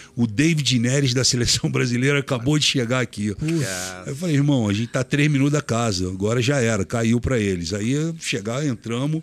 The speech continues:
Speaker 1: pegamos os caras lá dentro, aquela coisa toda. E aí, aquela confusão, né? Porque, porra, é um prato cheio pra imprensa. Só que eu, eu sempre argumentei com o jogador de futebol o seguinte, falo: "Irmão,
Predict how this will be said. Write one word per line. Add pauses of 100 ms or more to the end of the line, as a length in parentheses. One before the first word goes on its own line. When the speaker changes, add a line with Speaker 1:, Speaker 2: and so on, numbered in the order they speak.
(280)
Speaker 1:
pegamos
os
caras
lá
dentro,
aquela
coisa
toda.
E
aí,
aquela
confusão,
né? (240)
Porque,
porra,
é
um
prato
cheio
pra
imprensa. (240)
Só
que
eu, (140)
eu
sempre
argumentei
com
o
jogador
de
futebol
o
seguinte,
falo:
"Irmão,